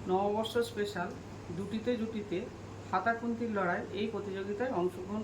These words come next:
করেছি। এখানে আমার জুটি হচ্ছে শ্রীমতী মিঠু মল্লিক। আমাদের জুটি নাম্বার এক। আমি আপনাদের সামনে এপার বাংলার একটি রান্না, নদিয়া জেলার রাজবাড়ির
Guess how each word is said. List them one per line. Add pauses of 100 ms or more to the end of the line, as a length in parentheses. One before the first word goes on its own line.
করেছি। (760)
এখানে
আমার
জুটি
হচ্ছে
শ্রীমতী
মিঠু
মল্লিক। (640)
আমাদের
জুটি
নাম্বার (540)
এক। (1200)
আমি (220)
আপনাদের
সামনে (400)
এপার
বাংলার
একটি
রান্না,
নদিয়া
জেলার (580)
রাজবাড়ির